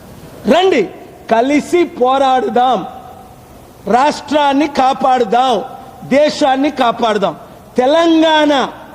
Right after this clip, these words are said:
నేను ఎందుకు కాపాడలేకపోతున్నాను? ఇప్పుడు వాళ్ళు నన్ను అడ్డుకుంటున్నారు. ఎవరు? ఈ రాజకీయ నాయకులు, ఈ చంద్రబాబు నాయుడు, ఈ రేవంత్ రెడ్డి, ఈ నరేంద్ర మోదీ, ఈ కేసీఆర్,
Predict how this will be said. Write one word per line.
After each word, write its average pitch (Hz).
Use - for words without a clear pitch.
నేను 240
ఎందుకు 294
కాపాడలేకపోతున్నాను? 254
ఇప్పుడు 208
వాళ్ళు 320
నన్ను 302
అడ్డుకుంటున్నారు. 277
ఎవరు? 302
ఈ 311
రాజకీయ 330
నాయకులు, 247
ఈ 302
చంద్రబాబు 302
నాయుడు, 220
ఈ 320
రేవంత్ 320
రెడ్డి, 214
ఈ 311
నరేంద్ర 320
మోదీ, 277
ఈ 320
కేసీఆర్, 311